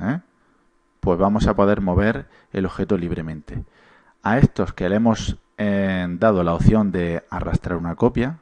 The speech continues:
aplicando la técnica arrastrar y copiar, como veis sale en el cursor un signo más. Eso quiere decir que tenemos esta opción puesta. Lo que hace es que cuando vamos a arrastrarlo,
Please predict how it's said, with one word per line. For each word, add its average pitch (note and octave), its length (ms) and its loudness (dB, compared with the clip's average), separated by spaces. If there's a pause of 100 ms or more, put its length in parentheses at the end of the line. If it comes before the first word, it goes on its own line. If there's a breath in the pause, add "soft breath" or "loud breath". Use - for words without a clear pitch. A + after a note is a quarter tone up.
aplicando F2 460 -2
la E2+ 100 -2
técnica F#2 340 -4
arrastrar E2 380 -6
y E2+ 60 -8
copiar, B2 400 -2 (340 soft breath)
como B2 220 4
veis C#3 200 6
sale C3+ 200 4
en C3 60 4
el B2 100 2
cursor A#2+ 500 -2
un G#2+ 520 -2
signo G#2 380 0
más. - 440 -2 (920 soft breath)
Eso - 140 -2
quiere A2+ 180 0
decir B2 200 -4
que G#2 100 -4
tenemos G#2+ 320 0
esta G#2+ 140 -2
opción G2 380 0
puesta. - 460 0 (460 soft breath)
Lo G#2+ 160 4
que A2+ 140 2
hace C3+ 300 2
es - 220 -4 (920)
que G2+ 160 -2
cuando F2+ 320 0
vamos G#2+ 280 4
a B2 40 4
arrastrarlo, C#3+ 760 0